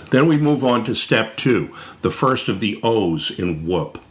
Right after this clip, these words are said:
outcome. Think about the greatest benefit that will come from completing your wish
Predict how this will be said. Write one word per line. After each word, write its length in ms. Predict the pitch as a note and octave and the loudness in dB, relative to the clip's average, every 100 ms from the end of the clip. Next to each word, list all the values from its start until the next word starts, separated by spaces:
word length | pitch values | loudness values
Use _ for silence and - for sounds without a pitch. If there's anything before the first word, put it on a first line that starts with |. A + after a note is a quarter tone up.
| - | -6
outcome. 720 | G#2+ A#2 A#2 - G2 D#2+ - - - - - - - - - - - - | 0 0 0 -4 -4 -4 -6 -14 -20 -20 -20 -18 -16 -14 -14 -14 -16 -10
Think 200 | - F3+ | 2 2
about 280 | F3 F3+ D3+ | 4 0 0
the 60 | - | -4
greatest 580 | - B2 D3 B2+ - | 0 0 0 -2 -4
benefit 540 | C3 C3 C#3 - E2+ - | 0 2 0 -2 -4 -4
that 80 | G2+ | -6
will 180 | G2 G#2 | -4 -4
come 320 | - B2+ B2 | 0 0 0
from 240 | - G2 | -2 -4
completing 640 | F2 G2 E2 - C#3+ C#3 A2 | -2 -6 -4 0 0 2 -2
your 180 | G2 | -2
wish 580 | F#2+ G#2+ G#2+ E2+ - - | -4 0 0 0 -2 -6